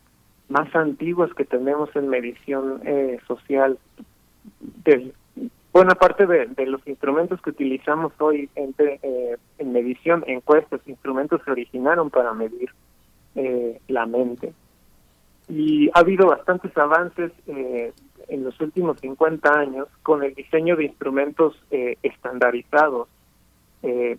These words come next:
para, para medir, eh, depresión y, y ansiedad.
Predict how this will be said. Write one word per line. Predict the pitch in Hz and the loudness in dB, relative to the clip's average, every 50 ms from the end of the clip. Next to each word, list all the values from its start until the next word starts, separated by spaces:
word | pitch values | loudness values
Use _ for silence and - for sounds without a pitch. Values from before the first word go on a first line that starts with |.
| _ _ | _ _
para, | - 127 127 127 127 123 123 120 120 131 | 0 2 2 4 4 4 2 2 -2 -2
para | - 139 131 131 131 | -2 -2 0 0 0
medir, | 131 131 127 139 143 139 139 139 143 | -2 -4 -4 -4 -6 -6 -6 -6 -4
eh, | 156 147 139 127 117 - | -2 -2 -2 -2 -2 -4
depresión | - 117 - - 135 123 - _ - 135 135 135 131 - - | -4 -4 -4 -4 -6 -6 -6 _ -4 -4 -4 -4 -6 -6 -8
y, | 139 131 127 123 123 123 | -8 -6 -6 -6 -8 -8
y | - 131 127 | -6 -4 -2
ansiedad. | 120 120 120 - - 139 135 131 139 135 | -2 -2 -4 -2 -2 0 2 4 2 2